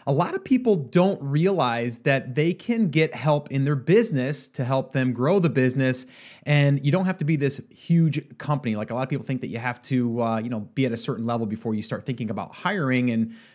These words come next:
I know myself personally, when I got out of the brick and mortar business, I was like, "I'm not hiring anyone ever again. I don't want employees." Um, but I do now, uh, hire V As and stuff like that. I know that you have, have a thing to say or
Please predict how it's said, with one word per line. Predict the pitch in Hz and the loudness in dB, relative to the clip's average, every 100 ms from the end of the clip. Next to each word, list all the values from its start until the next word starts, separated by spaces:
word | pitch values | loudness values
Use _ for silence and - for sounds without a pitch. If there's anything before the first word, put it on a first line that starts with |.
| - | -8
I | |
know | 175 | -4
myself | 131 120 135 - | -2 -2 -4 -2
personally, | 143 139 113 | -4 -2 -2
when | 110 113 | -2 -2
I | 123 | -2
got | 123 120 | -2 0
out | 120 | 0
of | 113 | -2
the | |
brick | 104 113 | -4 -6
and | 107 | -4
mortar | 120 117 | -2 -2
business, | 107 101 101 | -2 -4 -6
I | |
was | 101 | -8
like, | 104 101 | -8 -10
"I'm | 117 143 | -6 -4
not | 180 113 | -4 -4
hiring | 131 123 117 110 - _ | -4 -2 -2 -4 -6 _
anyone | - 185 170 131 123 120 - | -4 2 4 4 4 2 -2
ever | 160 185 196 | -2 2 4
again. | 175 151 139 135 | 4 4 4 2
I | 113 | 2
don't | 151 | 2
want | 190 190 | 2 2
employees." | 160 156 143 139 135 131 - - - - | 0 4 4 6 4 2 -2 -20 -20 -6
Um, | 127 127 113 | 2 2 2
but | 113 135 135 - | 4 4 4 -6
I | 120 131 | 0 2
do | 127 135 | 4 4
now, | 127 120 117 110 117 | 4 2 0 -2 -6
uh, | 113 113 107 | -8 -6 -6
hire | 98 120 107 | -6 -4 -4
V | 104 110 110 | -2 -2 -2
As | 107 | -4
and | 101 98 95 | -6 -10 -12
stuff | - - | -10 -8
like | 101 | -6
that. | 98 | -8
I | 98 104 | -8 -8
know | 110 110 | -6 -6
that | 104 | -4
you | 110 | -6
have, | 98 - | -6 -14
have | - 113 | -10 -8
a | |
thing | 110 165 143 | -2 0 0
to | 123 | 0
say | - 120 | -2 -2
or | 110 | -2